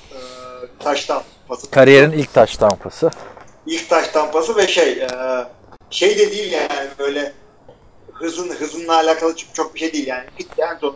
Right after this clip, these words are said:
Speaker 1: köşesinde back shoulder fade gibi, tam değil ama gibi bir pas tuttu. Gayet yani kendi halinde.
Speaker 2: Ya şimdi, e, John Ross'un biliyorsun o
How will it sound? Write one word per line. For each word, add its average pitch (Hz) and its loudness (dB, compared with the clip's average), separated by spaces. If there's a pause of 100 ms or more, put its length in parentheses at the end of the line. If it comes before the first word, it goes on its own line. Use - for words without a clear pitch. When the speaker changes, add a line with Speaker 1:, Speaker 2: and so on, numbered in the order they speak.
Speaker 1:
köşesinde - -8
back 156 0
shoulder 139 -8
fade 139 -8
gibi, 143 -8 (100)
tam 139 -2
değil 135 -6
ama - -6
gibi 147 -6
bir - -18
pas 151 -2 (220)
tuttu. 208 -6 (920)
Gayet - 0 (960)
yani 143 -6 (200)
kendi 190 0 (160)
halinde. 175 0 (1200)
Speaker 2:
Ya 175 8
şimdi, 185 0 (280)
e, 135 2 (100)
John 156 6
Ross'un 185 2
biliyorsun 147 -2
o 143 0